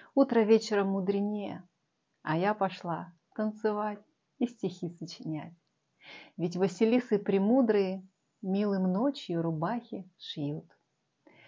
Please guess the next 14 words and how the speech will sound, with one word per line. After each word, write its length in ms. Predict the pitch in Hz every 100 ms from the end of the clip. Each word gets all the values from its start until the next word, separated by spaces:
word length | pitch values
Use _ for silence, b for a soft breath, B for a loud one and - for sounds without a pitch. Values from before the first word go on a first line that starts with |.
| B
Лягушачью 720 | - 196 226 226 247 240 - 220
кожу 460 | - 240 233 190
снимают, 760 | 185 - 202 208 214 202 - - - _ _ _ _
ткут 300 | - 269 262
ковры 600 | 240 214 185 175 165 170 _ _ _ _ _ -
и 80 |
теплый 400 | 170 175 170 156
хлеб 420 | 156 - 156 170 - _
пекут. 420 | 190 - 175 170 - _ _ _ b b b b -
К 140 | 165
балу 840 | 160 175 185 196 196 196 190 175 175
и 100 | 180
танцам 960 | 175 175 180 208 214 202 190 190 180
готовятся. 920 | 170 170 185 170 151 151 - 160 170